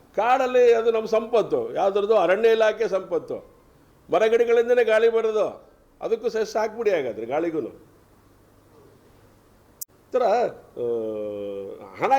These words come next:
ಇಲ್ಲ ಅಂಥೇಳಿ ಅದ್ರ ಬದಲು ಭಿಕ್ಷೆ ಬೇಡಿ. ರಾಜ್ಯದ ಎಲ್ಲ ಮಂತ್ರಿಗಳು ಒಟ್ಟಿಗೆ ಸೇರಿ, ಆಂಜನೇಯ ದೇವಸ್ಥಾನ ಮುಂದೆ ಬಂದು ಭಿಕ್ಷೆ ಬೇಡ್ರಿ, ಸರ್ಕಾರ ನಡ್ಸಕ್ಕೆ ನಮ್ಮ ಹತ್ರ ಹಣ ಇಲ್ಲ ಅಂಥೇಳಿ. ಶಬರಿಮಲೆಗೆ ಹೋಗಿ ಭಿಕ್ಷೆ ಬೇಡಿ. ಡಿಸೆಂಬರ್ ಸ್ಟಾರ್ಟ್ ಆಗುತ್ತೆ, ಕೋಟ್ಯಾಂತರ ಜನ ಬರ್ತಾರೆ ಅಲ್ಲಿಗೆ.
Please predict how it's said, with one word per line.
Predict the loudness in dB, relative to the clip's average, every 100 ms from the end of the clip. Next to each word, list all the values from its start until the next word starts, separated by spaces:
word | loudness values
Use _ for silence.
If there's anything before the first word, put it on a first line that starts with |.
| 0
ಇಲ್ಲ | 0
ಅಂಥೇಳಿ | 2 2 0 0 0 2 0 -2 -6
ಅದ್ರ | -6 0
ಬದಲು | 0 0
ಭಿಕ್ಷೆ | -6 -4 -2 0
ಬೇಡಿ. | 2 2
ರಾಜ್ಯದ | 2 0 -2
ಎಲ್ಲ | 0 -2
ಮಂತ್ರಿಗಳು | -4 -8 -6 -4
ಒಟ್ಟಿಗೆ | -4 -6 -6
ಸೇರಿ, | -4 -4 -4 -8 -12 -20 _ _ -20 -6
ಆಂಜನೇಯ | 0 2 4
ದೇವಸ್ಥಾನ | 2 0 -2
ಮುಂದೆ | -2 0
ಬಂದು | -2 -2
ಭಿಕ್ಷೆ | -6 -4 0
ಬೇಡ್ರಿ, | 0 0 -4 -8 -12 -14 -8
ಸರ್ಕಾರ | -4 -4 -2
ನಡ್ಸಕ್ಕೆ | -4 -6 -6
ನಮ್ಮ | -6
ಹತ್ರ | -4 -6
ಹಣ | -4
ಇಲ್ಲ | -2 -4
ಅಂಥೇಳಿ. | -6 -8 -10 -10 -12 -20 _ _ _ _ _ _ _ _ _ _ _ 0
ಶಬರಿಮಲೆಗೆ | 2 4 2 2
ಹೋಗಿ | 2 0
ಭಿಕ್ಷೆ | -2 -4
ಬೇಡಿ. | -4 -6 -6
ಡಿಸೆಂಬರ್ | -8 -8 -6 -6
ಸ್ಟಾರ್ಟ್ | -4 -4 -4
ಆಗುತ್ತೆ, | -4 -4
ಕೋಟ್ಯಾಂತರ | -2 -2 0 0 2 0
ಜನ | 0 0
ಬರ್ತಾರೆ | -2 -2 -4
ಅಲ್ಲಿಗೆ. | -4 -8 -14 -20